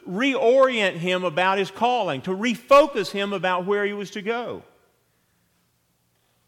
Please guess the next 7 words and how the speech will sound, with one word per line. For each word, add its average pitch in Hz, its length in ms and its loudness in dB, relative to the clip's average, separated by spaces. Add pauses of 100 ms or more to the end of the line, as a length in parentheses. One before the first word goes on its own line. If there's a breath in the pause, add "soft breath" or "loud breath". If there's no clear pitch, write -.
(160)
We 156 180 -4
forget 170 500 -4
that 139 120 -4
obedience 139 720 -4
is 123 120 -8
the 110 120 -14
secret 147 600 -10